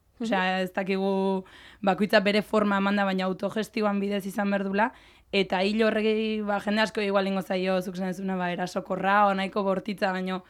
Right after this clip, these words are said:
Speaker 1: eta hil hori guk ulertze dugu pixkat biziraute zentzu baten, ez? Nahi bazu, ba, iraun hiltze bide hortan, o,
Speaker 2: Mhm.
Speaker 1: o usteltzen, o nahi duzu bezala, baino nahi bazu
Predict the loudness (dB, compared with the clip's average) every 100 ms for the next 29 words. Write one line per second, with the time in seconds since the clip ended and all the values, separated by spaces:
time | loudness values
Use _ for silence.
0 | -20 -20 _ -6 -2 0 2 2 2 2
1 | 0 0 0 0 0 -2 -4 -4 -4 -8
2 | -20 -20 -16 -8 -8 -6 0 2 2 2
3 | 2 2 2 2 2 0 -4 -6 -2 -2
4 | 0 -2 -2 -2 -2 -2 -2 0 0 0
5 | 0 -4 -16 -20 _ -4 -2 -2 -4 0
6 | 6 6 6 4 2 2 0 -2 -4 -4
7 | -2 -2 0 2 2 2 0 2 0 0
8 | 0 0 0 0 -2 -2 -2 0 0 0
9 | -2 -4 -2 -2 0 -2 0 0 0 0
10 | 0 -2 0 2 2 2 0 0